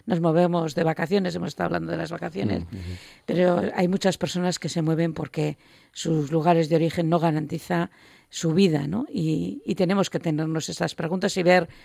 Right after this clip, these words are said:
Speaker 1: como sociedad cómo le damos respuesta, ¿no? Y que no puede ser, pues, una moneda de cambio por otros intereses, ¿no? Y no tratar de construir unos porque quieren poner barreras y muros,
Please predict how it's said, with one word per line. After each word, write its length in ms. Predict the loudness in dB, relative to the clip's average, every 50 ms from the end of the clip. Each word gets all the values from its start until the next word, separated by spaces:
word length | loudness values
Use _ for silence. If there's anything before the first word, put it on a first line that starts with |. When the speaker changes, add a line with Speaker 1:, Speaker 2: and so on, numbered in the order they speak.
| -20 _ _
Speaker 1:
como 180 | -2 0 0 0
sociedad 400 | 0 -2 -2 0 0 0 0 0
cómo 240 | 0 0 2 4 4
le 100 | 4 4
damos 460 | 2 2 2 2 2 2 0 -2 -6 -14 -20 -20 -20 -20 -20 _ _ _ _ _ _
respuesta, 640 | 0 0 0 0 2 4 4 4 4 4 2 0 0
¿no? 160 | 2 2 2
Y 100 | 0 0
que 160 | 0 2 2 2
no 120 | 2 4
puede 220 | 4 4 4 4
ser, 320 | 4 4 4 4 4 4 0 -4 -18 -20 -20 -20 _ _ _ 0
pues, 260 | 2 4 4 4 2
una 220 | 2 4 4 4
moneda 340 | 4 4 4 4 4 4 4
de 120 | 4 4
cambio 480 | 2 2 2 2 4 4 4 4 4 2
por 280 | 0 2 2 4 4 4
otros 300 | 2 2 0 -2 0 -2
intereses, 720 | -2 -2 0 2 2 2 2 2 2 0 0 0 -2 -6 _ -20 -20 -20 -20 -20 _ _
¿no? 180 | -2 0 2 4
Y 80 | 4 6
no 160 | 6 4 4
tratar 320 | 4 2 0 2 2 2 2
de 120 | 0 0
construir 420 | -2 -2 -4 -2 0 0 2 2
unos 240 | 2 2 2 0 0
porque 340 | 0 -2 -4 -2 0 -2 0
quieren 300 | 2 2 2 4 2 2
poner 440 | 2 2 2 4 4 2 2 0 -2 -8 -20 -20 _ _
barreras 540 | 0 0 2 4 4 4 4 4 2 0 -2
y 40 | -2
muros, 540 | 0 2 6 8 8 8 8 8 4 0